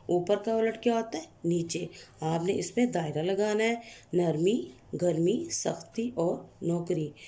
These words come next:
तो किस पे बेटा दायरा लगेगा? सर्कल सख्ती पे। समझदार, सोचना, जहीन, नासमझ। समझदार का क्या होगा? नासमझ। आगे है लाइक। लाइक का उलट का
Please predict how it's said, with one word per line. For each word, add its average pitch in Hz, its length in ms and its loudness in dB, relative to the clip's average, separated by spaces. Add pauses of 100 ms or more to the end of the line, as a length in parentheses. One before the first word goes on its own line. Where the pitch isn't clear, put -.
(220)
तो 170 80 -2
किस 175 220 -2
पे 208 100 2
बेटा 220 260 2
दायरा 214 320 2
लगेगा? 220 400 2
सर्कल 247 480 -2 (360)
सख्ती 214 540 0
पे। 160 220 -2
समझदार, 190 800 0 (240)
सोचना, 180 920 -2
जहीन, 175 600 2 (300)
नासमझ। 202 680 0 (320)
समझदार 175 540 0
का 220 180 0
क्या 220 200 2
होगा? 220 280 0 (180)
नासमझ। 180 840 0 (420)
आगे 165 280 0
है 214 280 0 (100)
लाइक। 160 520 2 (680)
लाइक 165 300 0
का 220 60 4
उलट 220 320 4
का 208 260 2